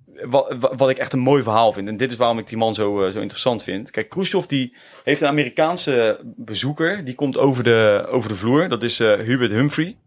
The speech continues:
Die, dat is gewoon een, een soort minister of iets in die richting. En die komt bij de Sovjet-Unie in de jaren vijftig op bezoek.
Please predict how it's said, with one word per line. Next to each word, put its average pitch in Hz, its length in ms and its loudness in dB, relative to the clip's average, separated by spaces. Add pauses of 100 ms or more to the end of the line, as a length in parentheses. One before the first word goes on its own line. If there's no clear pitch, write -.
Die, 113 200 -6
dat 117 140 -2
is - 80 -4
gewoon 107 200 2
een, 98 260 -6
een 90 80 -10
soort 110 160 -2
minister 107 440 0
of 101 140 -6
iets 107 180 -8
in 104 60 -4
die 101 100 -4
richting. 113 240 -4
En 113 60 0
die 117 100 -2
komt 160 300 0 (360)
bij 117 120 2
de 120 60 -4
Sovjet-Unie 143 640 0
in 120 80 -4
de 123 60 -4
jaren 120 260 2
vijftig 117 300 -2
op 107 80 -8
bezoek. 110 400 -6